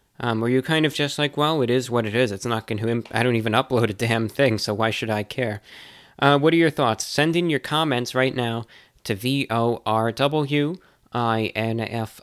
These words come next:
O at gmail dot com. That's V O R W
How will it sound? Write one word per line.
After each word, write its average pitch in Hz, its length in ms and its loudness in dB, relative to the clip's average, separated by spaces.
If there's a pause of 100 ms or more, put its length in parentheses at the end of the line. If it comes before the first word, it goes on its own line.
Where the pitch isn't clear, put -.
O 147 380 0
at 110 220 -4
gmail 113 600 -2
dot 107 300 -6
com. 143 380 -6 (480)
That's 104 260 -4
V 127 360 -2
O 117 340 0
R 110 260 0
W 117 640 0